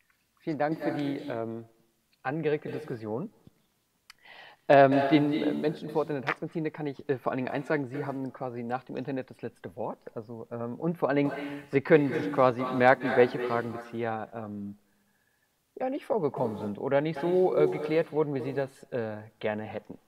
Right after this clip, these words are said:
Fangen wir mal an. Es gab einiges. Also, ich habe, äh, in, in guter alter Manier, äh, das Internet ausgedruckt. Ähm,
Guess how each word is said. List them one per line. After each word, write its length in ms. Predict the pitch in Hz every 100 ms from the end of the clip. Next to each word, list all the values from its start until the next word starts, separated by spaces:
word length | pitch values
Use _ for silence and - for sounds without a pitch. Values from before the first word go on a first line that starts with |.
| _
Fangen 200 | 190 285
wir 80 | 226
mal 140 | 143
an. 500 | 107 165 285 - - - - - -
Es 140 | - -
gab 140 | -
einiges. 420 | 110 120 131 277 - -
Also, 320 | 156 165 175 185 - 170 - - - -
ich 140 | - 147
habe, 260 | 151 160 147 139
äh, 440 | 139 135 131 139
in, 180 | 131 147
in 40 |
guter 280 | 156 226 -
alter 180 | 160 151
Manier, 360 | 139 139 175 135
äh, 120 | 139 131
das 140 | 135
Internet 320 | 190 202 131
ausgedruckt. 580 | 113 - 139 175 - - - - - - 190 - -
Ähm, 480 | 156 156 156 156